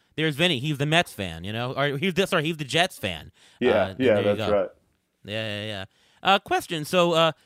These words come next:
Speaker 1: uh, you know, you faced a bunch of pitchers so far in the majors. Who do you think has been the toughest pitcher for you to face,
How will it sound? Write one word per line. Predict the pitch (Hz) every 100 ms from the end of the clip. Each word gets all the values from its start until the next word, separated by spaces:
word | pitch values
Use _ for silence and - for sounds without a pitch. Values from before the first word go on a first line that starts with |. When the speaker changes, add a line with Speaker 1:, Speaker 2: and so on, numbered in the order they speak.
| -
Speaker 1:
uh, | 131 117 _ _ -
you | 147
know, |
you | 151 170
faced | 202 180 170
a |
bunch | 156 170 156
of |
pitchers | 165 - 156 135
so | - 135
far | - 139 131
in | 117
the |
majors. | 110 135 147 123 110 104 - _ _ _ _
Who | - 269
do | 302
you |
think | 311 214 196 -
has | - 147 143
been | 127 147
the | 113
toughest | - 156 165 165 -
pitcher | - 143 - 120
for | 101 123
you | 110 101 120
to | 101
face, | - 113 120 -